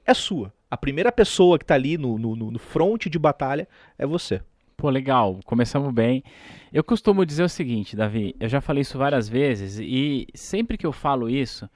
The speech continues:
Speaker 2: é, eu percebo que há pessoas que não concordam com o que eu falo.
Speaker 1: Uhum.
Speaker 2: Mas, é, com todo o respeito que eu tenho que ter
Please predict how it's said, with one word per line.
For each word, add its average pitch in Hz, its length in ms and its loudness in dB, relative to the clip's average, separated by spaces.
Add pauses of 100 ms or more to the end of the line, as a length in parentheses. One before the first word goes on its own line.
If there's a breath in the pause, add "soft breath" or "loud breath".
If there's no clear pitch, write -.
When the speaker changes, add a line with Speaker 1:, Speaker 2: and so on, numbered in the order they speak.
(400 soft breath)
Speaker 2:
é, 120 280 -10 (140)
eu 147 160 -6
percebo 147 480 -4
que 143 260 -4
há 143 160 2
pessoas 135 720 -6
que - 120 -10
não 135 140 -2
concordam 117 720 -4
com 104 120 -18
o 101 40 -14
que - 120 -12
eu 98 60 -8
falo. 90 360 -14 (120)
Speaker 1:
Uhum. 117 200 -10 (320 loud breath)
Speaker 2:
Mas, 139 640 -2 (320 loud breath)
é, 131 540 -2 (360)
com 160 140 -8
todo 185 160 -4
o 180 40 0
respeito 175 360 -4
que - 60 -8
eu 135 40 -12
tenho 143 160 -6
que - 60 -18
ter 131 160 0